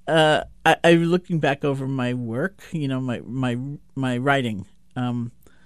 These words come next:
I realized that in a funny way, something I seem to have been seeking to do is to redeem words. It's like when I wrote the book Faith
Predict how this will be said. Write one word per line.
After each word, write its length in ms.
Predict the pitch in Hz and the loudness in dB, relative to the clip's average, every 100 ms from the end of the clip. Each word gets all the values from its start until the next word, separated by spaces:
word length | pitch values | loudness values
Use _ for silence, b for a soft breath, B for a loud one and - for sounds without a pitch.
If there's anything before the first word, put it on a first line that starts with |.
| b b b b - - | b b b b -20 -6
I 80 | 143 | 0
realized 840 | 135 135 139 143 143 143 139 131 | 0 0 -2 2 2 2 -2 -4
that 340 | - 127 123 - - - | -4 -2 -2 -6 -16 -10
in 140 | 139 139 | -4 -2
a 260 | 131 131 | -2 -6
funny 360 | - - 160 196 | -12 -2 0 2
way, 440 | 160 151 156 131 110 | 0 0 0 -2 -4
something 480 | - 135 139 139 | -6 -4 -4 -4
I 120 | 131 123 | -4 -4
seem 460 | - - - 185 | -8 -8 -2 0
to 180 | 220 123 | 0 -4
have 140 | 117 - | -8 -8
been 160 | 120 | -8
seeking 440 | 120 - 131 131 127 | -8 -10 -10 -6 -8
to 140 | 127 | -8
do 340 | 113 123 170 214 b b b b b b - | -6 -4 -4 -6 b b b b b b -4
is 280 | 131 131 - | -2 -2 -6
to 180 | 139 | -6
redeem 460 | 127 127 123 120 120 | -4 -4 -2 -2 -2
words. 420 | 123 135 90 - | -4 -6 -8 -12
It's 100 | - | -8
like 140 | 123 117 | -8 -4
when 100 | 127 | -4
I 60 | |
wrote 280 | 131 127 107 | -2 -2 -4
the 60 | 117 | -8
book 200 | 113 - | -10 -8
Faith 460 | - 127 90 - | -8 -6 -8 -16